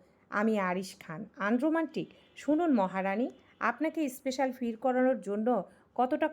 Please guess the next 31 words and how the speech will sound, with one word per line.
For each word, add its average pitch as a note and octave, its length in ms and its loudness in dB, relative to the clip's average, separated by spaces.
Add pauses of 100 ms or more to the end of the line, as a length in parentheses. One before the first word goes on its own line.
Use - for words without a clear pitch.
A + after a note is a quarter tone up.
কষ্ট G#3 300 0
করে A#3+ 260 2
নিজেকে G3+ 440 -4
কন্ট্রোল G3 400 0
করছি C4 360 0
তা G3 280 0
আপনি G3 340 -6
বুঝবেন F3 420 -6
না।" D3 240 -12 (380)
"কেন C#4+ 260 2
বুঝবো D#4+ 380 -2
না? G4 180 -4 (400)
কারণ C4+ 340 0
তুমি E4+ 340 0 (120)
পুরুষ G#3+ 400 -6
মানুষ F#3 460 -2
নও।" D#3 260 -8 (420)
অরা D#4 200 4
হেসে A#3+ 360 -2
ফেলল। E3+ 380 -8 (140)
আরিশ F#3+ 380 -4
অরার F#3+ 360 -2
কপালের G#3 400 -2
কাছে B3 280 -4
ঝুঁকে G#3+ 400 -4
এসে A#3 200 -4
বলল, E3+ 460 -2 (540)
"মানুষ D4 380 2
চাইলে D#4+ 480 0 (300)
আসলে A#3 480 -2
কি C#4+ 320 -4